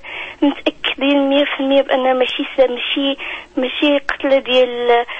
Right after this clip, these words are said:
ان واحد خاف وقتلو، قتله ديال الغدر. كان خارج من المدرسه هو وصاحبه، شويه صاحبه مبقاش حداه، جا عنده واحد وقف عليه قال ليه:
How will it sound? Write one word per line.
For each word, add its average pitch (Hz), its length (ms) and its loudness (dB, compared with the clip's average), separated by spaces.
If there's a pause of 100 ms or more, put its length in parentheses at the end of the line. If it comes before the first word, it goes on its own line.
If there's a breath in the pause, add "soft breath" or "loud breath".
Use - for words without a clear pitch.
(220 loud breath)
ان 262 160 4
واحد 254 420 2
خاف 262 380 0
وقتلو، 233 580 -2
قتله 262 240 2
ديال 254 240 2
الغدر. 208 480 0 (1080 loud breath)
كان 269 220 2
خارج 262 360 0
من 254 160 0
المدرسه 233 560 0
هو 240 260 2
وصاحبه، 214 640 -2 (960 soft breath)
شويه 277 400 2
صاحبه 285 380 2
مبقاش 294 340 0 (160)
حداه، 208 320 -2 (680 loud breath)
جا 233 180 4
عنده 240 300 0
واحد 254 460 2
وقف 254 320 -2
عليه 262 360 0
قال 247 240 0
ليه: 226 460 0